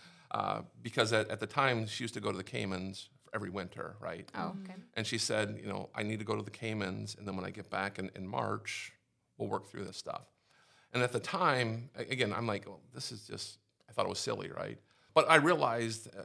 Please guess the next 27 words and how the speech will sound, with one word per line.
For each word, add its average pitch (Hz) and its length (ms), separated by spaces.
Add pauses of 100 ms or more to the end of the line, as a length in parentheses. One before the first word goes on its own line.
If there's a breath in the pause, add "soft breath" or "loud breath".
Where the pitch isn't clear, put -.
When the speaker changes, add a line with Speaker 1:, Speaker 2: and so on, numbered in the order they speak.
Speaker 1:
she - 200
had 160 140
to 135 80
actually 123 200
go 120 120
to 120 80
the 98 80
Caymans 107 600 (100)
to, 120 80
to 120 160
really 117 400
process 107 580
everything 98 280
because, 104 500 (540 soft breath)
uh, 98 160
my 101 100
predecessor 151 500
was 107 140
the 107 80
fifth - 240
president 110 460
that 107 80
they 101 100
had 104 160
in 90 120
five - 300
years. - 420